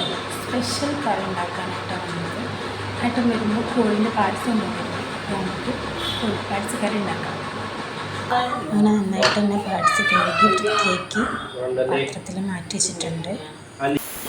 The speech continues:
ഈ പാർട്സിൽ തന്നെ ഉള്ളി കൂടിയ കുറച്ച് ഭാഗമുണ്ട്, അത് ഞങ്ങൾ കുക്കറിലേക്ക് ഇട്ടിട്ടുണ്ട്. പിന്നെ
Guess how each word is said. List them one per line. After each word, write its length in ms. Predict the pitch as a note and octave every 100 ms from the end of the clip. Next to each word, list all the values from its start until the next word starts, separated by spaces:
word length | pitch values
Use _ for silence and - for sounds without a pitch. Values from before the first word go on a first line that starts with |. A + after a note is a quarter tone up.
| - A3+
ഈ 80 | G#3+
പാർട്സിൽ 420 | G#3+ G3 G3+ G#3+ A#3
തന്നെ 240 | A3+ A3 A3
ഉള്ളി 180 | G3+ G3+ G3
കൂടിയ 260 | G3 F#3 G3 F#3+
കുറച്ച് 240 | - G#3 F3+
ഭാഗമുണ്ട്, 380 | E3+ F3 E3 E3+
അത് 100 | F3
ഞങ്ങൾ 180 | F#3 F#3 -
കുക്കറിലേക്ക് 540 | - F#3 - F3 - -
ഇട്ടിട്ടുണ്ട്. 460 | - - E3 E3 F#3+ - - - - - - - -
പിന്നെ 200 | G3